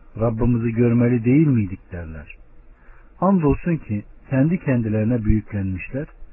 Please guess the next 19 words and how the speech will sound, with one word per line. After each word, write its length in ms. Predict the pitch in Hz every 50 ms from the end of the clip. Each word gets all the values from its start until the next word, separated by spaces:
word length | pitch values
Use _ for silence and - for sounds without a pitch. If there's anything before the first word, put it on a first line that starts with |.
| - - - - - - -
ve 180 | 113 113 120 - -
büyük 400 | 113 107 120 156 185 - - -
bir 220 | - - - 120
azgınlık 440 | 120 104 104 101 113 107 110 127 139 - - - - - - -
haddi, 480 | - - 107 - - - - 113 117 127 - - - - -
azgınlıkla 680 | 123 123 113 110 120 127 135 156 170 - - 143 127 113
haddi 360 | 117 117 - - - 135 -
aşmışlardı. 800 | - 117 104 - - 104 - - 101 95 90 90 82 76 78 82 - - - - - - - - - - - - - - - - - - - - - - - - - - - - - - - - - -
Melekleri 560 | 123 139 160 180 175 - - 190 180 185 165
görecekleri 720 | 139 135 123 123 107 110 113 110 - - 107 101 98 92
gün, 240 | 85 101 120 135 - - - - - - - - - - - -
işte 280 | 131 117 - - 120
o 180 | - - 135 123
gün 240 | 107 110 107 104 95
günahkarlara 720 | 104 113 123 120 113 - - 120 113 107 101 107 110 120 -
iyi 200 | - 120 117 107
haberler 520 | 92 107 107 98 107 107 101 98 107 101
yoktur. 580 | 92 95 95 95 - - - - - - - - - - - - - - - - - - - - - - - -
Melekler 540 | 123 131 147 165 170 160 - 185 190 185